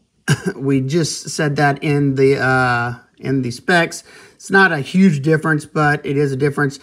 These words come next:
A lot of times you see, whenever you see these grinds, you'll see the flat grind up here in the front for that thicker, robust grind, and then this will be a deep hollow grind.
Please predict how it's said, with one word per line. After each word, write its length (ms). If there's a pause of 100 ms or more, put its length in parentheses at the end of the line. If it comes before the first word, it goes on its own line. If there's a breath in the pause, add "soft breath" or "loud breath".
(300 loud breath)
A 60
lot 120
of 60
times 380
you 180
see, 500
whenever 320
you 140
see 180
these 220
grinds, 360
you'll 120
see 220
the 100
flat 340
grind 260
up 160
here 140
in 60
the 80
front 540 (240 soft breath)
for 160
that 280
thicker, 560 (140)
robust 460
grind, 420
and 180
then 200
this 220
will 80
be 140
a 40
deep 280
hollow 300
grind. 600